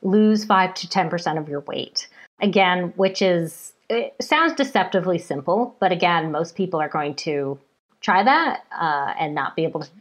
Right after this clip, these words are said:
to maintain it for a long, long term. Really, what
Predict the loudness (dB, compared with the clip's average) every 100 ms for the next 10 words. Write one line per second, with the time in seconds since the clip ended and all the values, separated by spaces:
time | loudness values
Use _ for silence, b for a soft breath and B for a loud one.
0 | _ -10 -6 -4 -6 -6 -6 -6 -8 -10
1 | -10 -10 -12 -16 _ _ _ -10 -8 -6
2 | -8 -10 -10 -12 -16 B B B -8 -2
3 | 0 2 2 2 0 -4 _ _ _ -4
4 | 2 2 2